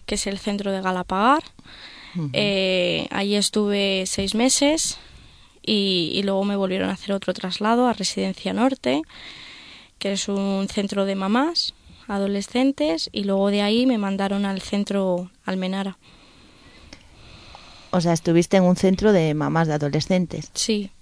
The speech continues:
Speaker 2: Eso es porque te quedaste embarazada estando en, en uno de los centros.
Speaker 1: Sí, en Las Acacias.
Speaker 2: Y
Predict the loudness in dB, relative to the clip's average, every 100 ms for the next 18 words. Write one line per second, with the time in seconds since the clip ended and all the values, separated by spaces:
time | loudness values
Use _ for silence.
0 | -6 -2 -2 -2 -2 -4 -4 -2 -4 -2
1 | -4 -2 -4 -4 -4 -4 -4 -4 -2 -2
2 | -4 -6 -8 -4 -2 -2 -2 -2 -4 -4
3 | -4 -6 -8 -4 -2 -2 -2 -4 -6 -4
4 | -4 -6 -10 -10 -10 -12 -18 -20 -20 -20
5 | -20 -20 -20 -20 -20 -20 -20 -20 _ _
6 | 6 8 8 6 6 4 0